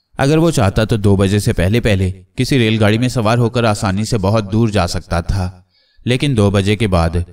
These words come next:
तमाम आने वाली मुसाफिर गाड़ियों के दरवाजे बंद कर दिए गए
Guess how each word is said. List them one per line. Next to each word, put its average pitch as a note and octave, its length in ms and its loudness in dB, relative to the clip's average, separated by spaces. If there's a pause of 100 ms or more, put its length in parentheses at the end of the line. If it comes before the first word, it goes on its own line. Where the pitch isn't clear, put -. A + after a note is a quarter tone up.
तमाम A2 280 2
आने G2+ 180 2
वाली G2+ 200 2
मुसाफिर G#2 480 -2
गाड़ियों G2+ 300 2
के G#2 100 -2
दरवाजे F#2 380 0
बंद G2+ 220 0
कर F2 180 -2
दिए E2+ 200 -4
गए E2+ 200 -4